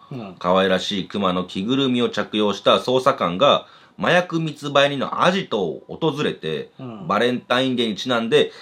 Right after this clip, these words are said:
Speaker 2: サプライズで、「プレゼントですよー」って送るふりをするんですね。
Speaker 1: うん。
Speaker 2: そしたら、密売人らがまんまと騙されて、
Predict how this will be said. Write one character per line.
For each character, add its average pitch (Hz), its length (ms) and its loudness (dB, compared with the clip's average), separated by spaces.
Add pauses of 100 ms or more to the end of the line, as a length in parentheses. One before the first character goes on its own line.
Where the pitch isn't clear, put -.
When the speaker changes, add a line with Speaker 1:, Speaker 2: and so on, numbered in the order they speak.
(120)
Speaker 2:
サ 123 160 2
プ 170 120 2
ラ 170 140 6
イ 165 60 4
ズ 139 80 -8
で、 131 200 0 (200)
「プ - 40 2
レ 214 80 6
ゼ 208 80 4
ン - 40 0
ト 185 40 4
で 175 60 4
す 175 120 -4
よ 147 420 6
ー」 - 40 -10
っ - 80 -20
て - 80 -6
送 98 200 -2
る 101 80 -4
ふ - 120 -6
り 127 60 -4
を 87 60 -4
す - 100 -12
る 69 80 -14
ん - 20 -16
で - 80 -20
す - 80 -18
ね。 139 200 -8 (420)
Speaker 1:
う 131 40 -14
ん。 113 280 -12
Speaker 2:
そ - 80 -16
し - 100 -10
た 208 100 4
ら、 190 160 8
密 113 280 -4
売 156 260 6
人 156 220 -4
ら 120 100 4
が 101 80 0
ま 101 220 4
ん 165 180 -2
ま 131 100 0
と 104 120 -6
騙 113 260 0
さ 123 140 2
れ 92 80 0
て、 - 320 -2